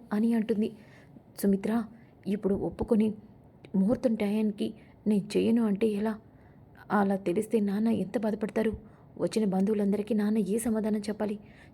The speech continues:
చెప్పు సుమిత్ర" అని వెనకాలనే, "చూడండి, మీ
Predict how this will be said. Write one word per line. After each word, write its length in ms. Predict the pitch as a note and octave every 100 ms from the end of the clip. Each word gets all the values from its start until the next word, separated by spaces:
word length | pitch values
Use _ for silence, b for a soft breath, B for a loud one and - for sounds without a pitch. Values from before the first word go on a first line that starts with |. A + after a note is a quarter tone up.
| -
చెప్పు 220 | A#3 -
సుమిత్ర" 340 | B3 G3+ G3 A3 - A3
అని 120 | A3+
వెనకాలనే, 400 | F#3 G#3+ A3+ G#3+ G#3+ B B -
"చూడండి, 340 | - G3+ F#3+ G#3 - B B B -
మీ 120 | G#3